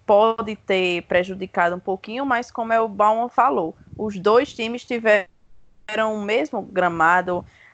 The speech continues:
é, o mesmo comprimento de campo. Então, pra mim, ainda continua sendo a mania do Atlético de perder muitos gols,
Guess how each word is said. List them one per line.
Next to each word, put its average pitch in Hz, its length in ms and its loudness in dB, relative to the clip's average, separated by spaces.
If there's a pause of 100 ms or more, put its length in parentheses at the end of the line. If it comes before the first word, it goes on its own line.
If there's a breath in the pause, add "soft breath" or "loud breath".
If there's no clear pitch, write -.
é, 165 360 2
o 175 40 0
mesmo 202 380 0
comprimento 180 640 -4
de 165 100 -4
campo. 185 480 -4 (300 soft breath)
Então, 185 1400 0
pra 196 180 6
mim, 196 420 -6 (440 soft breath)
ainda 185 320 -4
continua 202 480 -4
sendo 190 380 -2
a 190 100 4
mania 196 360 -4
do 262 100 2
Atlético 202 520 0
de 196 60 -10
perder 196 320 -4
muitos 214 440 -8
gols, 196 640 -6